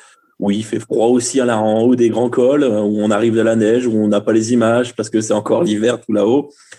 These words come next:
C'est, c'est un... ouais, c'est quelque chose qui a une saveur aussi particulière pour moi.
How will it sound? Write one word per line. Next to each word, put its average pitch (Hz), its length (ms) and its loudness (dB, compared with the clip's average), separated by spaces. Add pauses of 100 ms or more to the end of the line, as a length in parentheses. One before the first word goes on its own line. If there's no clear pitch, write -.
(260)
C'est, 101 580 0
c'est 110 300 0
un... 117 180 -2 (280)
ouais, 104 260 -2
c'est - 140 -4
quelque 143 240 0
chose 156 180 -2
qui 135 160 0
a 123 160 2
une 123 160 2
saveur 120 300 0
aussi 117 180 -2
particulière 113 500 -2
pour 104 140 0
moi. 87 220 -4